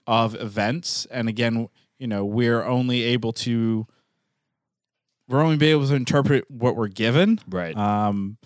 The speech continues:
Speaker 1: so where, where do we think, where do we think things stand right now? Like, so the original story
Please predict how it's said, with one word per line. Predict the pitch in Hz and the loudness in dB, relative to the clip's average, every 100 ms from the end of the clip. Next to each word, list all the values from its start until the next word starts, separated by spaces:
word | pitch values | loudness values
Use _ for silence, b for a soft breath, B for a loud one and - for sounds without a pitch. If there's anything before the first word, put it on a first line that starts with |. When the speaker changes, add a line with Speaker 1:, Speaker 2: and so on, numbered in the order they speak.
| b b - | b b -6
Speaker 1:
so | 131 | 2
where, | 131 180 143 | 4 4 4
where | 151 | 4
do | 170 | 6
we | 175 165 | 4 4
think, | 160 151 - | 0 -2 -4
where | 147 196 | 4 4
do | 262 | 4
we | 247 | 2
think | 196 180 - | 0 -4 -8
things | - 147 135 | -6 -2 -2
stand | - 123 104 98 | -4 -4 -2 -4
right | 92 | -6
now? | 90 87 | -6 -8
Like, | 85 - | -8 -10
so | 127 | -4
the | 135 | 0
original | 160 247 254 | 2 2 2
story | - - 120 107 101 | 0 4 4 4 2